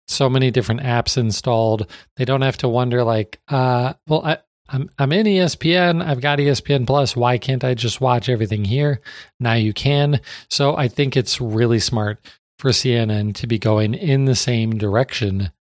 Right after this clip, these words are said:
with C N N Plus. I think the biggest downside to this, but also not entirely unexpected,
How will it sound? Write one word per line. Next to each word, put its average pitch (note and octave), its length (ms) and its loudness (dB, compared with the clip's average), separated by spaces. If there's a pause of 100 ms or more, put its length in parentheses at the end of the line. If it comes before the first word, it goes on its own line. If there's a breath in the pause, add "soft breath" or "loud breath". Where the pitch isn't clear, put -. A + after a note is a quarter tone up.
(240)
with A2+ 380 0
C - 220 -2
N A2+ 160 0
N G#2 180 -2
Plus. - 540 -6 (340)
I D3 120 0
think B3 420 -2
the C#3+ 220 -2
biggest D3 420 0
downside F#3 560 2
to A2+ 60 -2
this, G#2 360 0 (400)
but D3+ 460 -4 (300)
also C#3 480 2
not A2+ 400 0
entirely D3 640 0
unexpected, G#2+ 920 -4